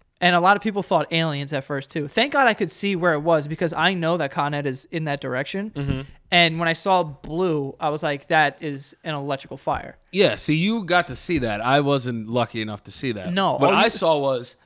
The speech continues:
Speaker 2: a blue hole opening in the, in the sky <laughs>
Speaker 1: You saw
Speaker 2: over the bridge.
Speaker 1: Yeah.
Speaker 2: So what I'm looking at is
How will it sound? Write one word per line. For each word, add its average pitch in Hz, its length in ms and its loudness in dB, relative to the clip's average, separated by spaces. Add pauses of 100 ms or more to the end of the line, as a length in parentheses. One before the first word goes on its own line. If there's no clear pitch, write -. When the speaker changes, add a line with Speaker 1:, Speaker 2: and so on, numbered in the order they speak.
(240)
Speaker 2:
a 131 100 -2
blue 180 460 2
hole 170 580 6 (300)
opening 180 600 8
in 175 220 6
the, 185 180 2 (100)
in 262 220 8
the 254 120 6
sky 247 840 6 (480)
<laughs> - 480 -16
Speaker 1:
You 339 140 -4
saw 196 140 0
Speaker 2:
over 254 260 8
the 247 80 2
bridge. - 440 -2
Speaker 1:
Yeah. 170 300 -2
Speaker 2:
So 185 180 0
what 196 180 0
I'm 240 180 0
looking 160 320 4
at 127 200 4
is 120 300 0